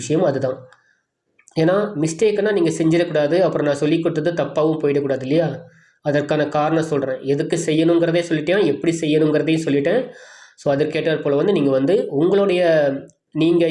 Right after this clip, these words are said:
எப்படி தைக்கிறீங்களோ அந்த துணிக்கு ஏத்த மாதிரி நீங்க பார்த்துக்கோங்க. ஓகேங்களா? இப்ப யூஷுவலா ரெண்டு தையல் வந்து நீங்க வந்து போட்டுக்கோங்க. இப்ப நான் இதுக்கு பண்ணிட்டு இருக்கும்போது தையலோட அளவு வந்து எக்காரணத்தை கொண்டு ரொம்ப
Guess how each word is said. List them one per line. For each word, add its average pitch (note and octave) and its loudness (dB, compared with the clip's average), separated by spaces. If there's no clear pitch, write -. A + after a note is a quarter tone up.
எப்படி F3+ -2
தைக்கிறீங்களோ D#3 0
அந்த C#3+ 0
துணிக்கு D3+ 0
ஏத்த C#3 0
மாதிரி E3 0
நீங்க C3+ -2
பார்த்துக்கோங்க. B2 -2
ஓகேங்களா? C#3+ 0
இப்ப C#3+ 0
யூஷுவலா F#3 2
ரெண்டு D#3 0
தையல் D#3 2
வந்து D#3 0
நீங்க C#3 2
வந்து C#3+ 0
போட்டுக்கோங்க. C#3 -2
இப்ப E3 0
நான் E3+ 2
இதுக்கு E3 -2
பண்ணிட்டு G3+ 0
இருக்கும்போது E3 0
தையலோட G3+ 2
அளவு F3 2
வந்து F3 -2
எக்காரணத்தை E3 -2
கொண்டு D3+ -2
ரொம்ப C#3 -2